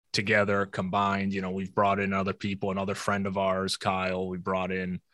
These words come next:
um, to help grow the business. He works with a lot of the investors and helping find deals. Um, but we got to the point where that, that first deal kind of propelled us,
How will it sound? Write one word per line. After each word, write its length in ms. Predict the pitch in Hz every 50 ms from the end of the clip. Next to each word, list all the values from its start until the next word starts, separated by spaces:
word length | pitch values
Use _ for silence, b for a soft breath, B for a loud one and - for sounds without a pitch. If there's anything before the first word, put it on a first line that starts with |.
| b b b b b b
um, 540 | - 104 98 92 90 87 87 87 85 85 82 -
to 80 | - 104
help 220 | 101 98 92 -
grow 200 | - - 98 92
the 80 | 90 90
business. 500 | 85 - 95 95 92 - 98 95 90 -
He 100 | - 92
works 300 | 90 87 90 90 90 -
with 120 | 95 87 -
a 20 |
lot 140 | 90 90 90
of 60 | 90
the 80 | 90 90
investors 680 | 85 85 - 95 92 85 - - 98 92 92 90 87 92
and 100 | 85 95
helping 300 | 95 92 90 - 92 92
find 320 | - - 95 92 90 90 87
deals. 540 | 95 95 87 90 87 87 87 85 - - _ b b b b b b b b -
Um, 520 | 104 98 95 92 90 90 87 87 87 95 _ _ _ _ _ _ b b b _
but 160 | - 120 117 107
we 120 | 110 110
got 280 | 104 120 120 127 131 -
to 60 | 147
the 80 | 127
point 280 | 98 - 127 120 117 113
where 120 | 110 107
that, 280 | 104 104 101 98 - 101
that 160 | 107 98 95
first 400 | - - - 123 127 123 - 117
deal 360 | 107 117 113 110 107 104 98
kind 200 | - - 113 110
of 80 | 107 -
propelled 440 | - 101 - - 123 135 135 113 95
us, 320 | 85 85 - - - -